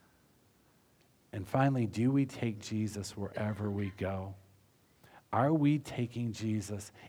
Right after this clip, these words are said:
into every single situation of our life that we need him? Today, we're gonna close today in communion.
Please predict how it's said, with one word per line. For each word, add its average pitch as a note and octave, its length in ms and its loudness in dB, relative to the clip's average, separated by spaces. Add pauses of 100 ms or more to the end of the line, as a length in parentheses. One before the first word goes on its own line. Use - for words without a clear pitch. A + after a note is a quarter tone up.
(120)
into A#2+ 520 -2 (240)
every B2 580 0
single A2+ 520 -2
situation G2+ 840 -4
of G2 100 0
our G2 140 0
life F#2+ 320 -2 (1160)
that G2+ 160 0
we F#2 140 -2
need G2 240 -4
him? G2 320 -10 (2500)
Today, C3+ 340 6
we're C3 140 8
gonna A2 280 2
close B2 500 2
today G2+ 440 0
in G#2 160 -4
communion. G2 680 -4